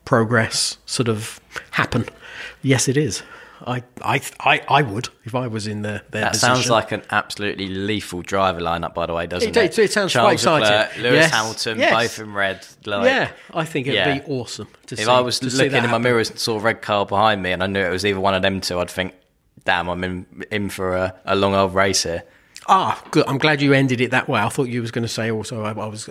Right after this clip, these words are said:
Speaker 1: "That's it, I'm giving up because I've got those great cars there." Thank goodness you said that,
Speaker 2: Never, never
Speaker 1: because
Speaker 2: give
Speaker 1: I
Speaker 2: up,
Speaker 1: know
Speaker 2: mate.
Speaker 1: you would have stayed in front
Speaker 2: <laughs>
Speaker 1: and caused
Speaker 2: Of
Speaker 1: them
Speaker 2: course.
Speaker 1: trouble.
Speaker 2: Back 'em right up.
Speaker 1: Well done, Claire. <laughs> God, you worried me when you first started that one. But no, I,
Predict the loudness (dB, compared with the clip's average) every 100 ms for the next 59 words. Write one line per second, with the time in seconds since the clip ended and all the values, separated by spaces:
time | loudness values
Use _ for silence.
0 | -12 -10 -8 -8 -8 -10 -10 -8 -8 -8
1 | -6 -2 0 0 -2 -6 -6 -6 -4 -4
2 | -4 -8 -12 -20 -8 -6 -6 0 0 0
3 | -4 -4 -8 -8 -8 -6 -4 -4 -4 -2
4 | 2 2 2 2 4 4 4 4 2 -6
5 | -14 -4 0 2 2 0 0 -2 -2 -2
6 | -6 -12 _ _ -8 -8 -8 -12 -14 _
7 | -4 -2 -4 -4 -4 -4 0 0 0 -4
8 | -6 -14 _ _ _ -2 -2 0 0 2
9 | 2 4 2 2 -4 -6 -2 0 2 0
10 | -4 -8 -8 -12 -14 -12 -10 -10 -12 -14
11 | -12 -4 -2 0 0 0 -2 -6 -8 -10
12 | -10 -14 -6 0 4 4 4 2